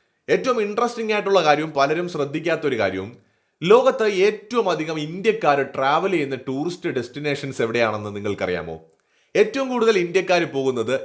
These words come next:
യുണൈറ്റഡ് അറബ് എമിറേറ്റ്സിലേക്കാണ്. ഒരുപക്ഷെ പലർക്കും അറിവുണ്ടാകണമെന്നില്ല ഇക്കാര്യത്തെക്കുറിച്ച്.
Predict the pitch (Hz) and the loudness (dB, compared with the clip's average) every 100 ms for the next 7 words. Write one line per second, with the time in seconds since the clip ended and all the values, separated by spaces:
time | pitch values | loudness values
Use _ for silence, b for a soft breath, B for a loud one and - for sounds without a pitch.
0 | - 147 175 208 240 233 202 156 156 151 | -8 -4 -2 0 0 0 2 2 2 0
1 | 139 143 165 160 175 160 135 95 90 - | 0 0 -2 -2 -2 0 0 -2 -4 -14
2 | _ _ _ _ 147 160 156 180 175 151 | _ _ _ _ -2 0 0 0 2 0
3 | 151 151 175 - 127 127 175 156 147 147 | 0 -2 -6 -6 -4 -2 -2 2 2 4
4 | 147 127 117 110 107 104 101 82 82 - | 0 -2 -2 -2 -2 -4 -4 -10 -12 -18